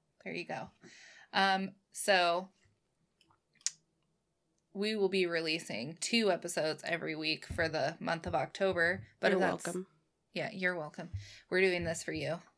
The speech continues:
Speaker 1: Um, but if that's still not enough, we have our spooky season episodes from last year as well.
Speaker 2: Right.
Speaker 1: That you can go back and listen to. I don't know which ones those are.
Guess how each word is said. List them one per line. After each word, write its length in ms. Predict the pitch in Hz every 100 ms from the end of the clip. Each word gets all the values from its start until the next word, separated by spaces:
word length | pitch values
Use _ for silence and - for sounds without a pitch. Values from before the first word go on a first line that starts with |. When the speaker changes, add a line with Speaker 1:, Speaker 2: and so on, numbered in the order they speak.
| _ _ _ -
Speaker 1:
Um, 680 | 190 185 180 185 185 185 190 - _ _ _ -
but 160 | 202 220
if 120 | 220
that's 220 | 254 254
still 220 | - 247
not 240 | 240 226 226
enough, 580 | 196 226 180 190 - _ _ _ _ _ _ _ _ _ _ _ _ _ _
we 200 | - 208
have 520 | 214 202 190 190 190 -
our 360 | 185 180 180 180
spooky 400 | - 190 190 190
season 320 | 190 180 185
episodes 360 | 170 - 160 156
from 140 | 165
last 320 | 160 165 -
year 240 | 160 156 - -
as 380 | 180 175 175 175
well. 400 | 196 170 196 233 -
Speaker 2:
Right. 260 | 214 - - - - - -
Speaker 1:
That 100 | 185
you 140 | 180
can 120 | 175 185
go 140 | 170
back 180 | 165 165
and 100 | 165
listen 280 | 160 165 160
to. 320 | 165 170 185 _ _ _ -
I 100 | 190
don't 160 | 214 180
know 140 | 170
which 180 | 170 170
ones 220 | 175 165
those 220 | 165 -
are. 360 | 156 175 160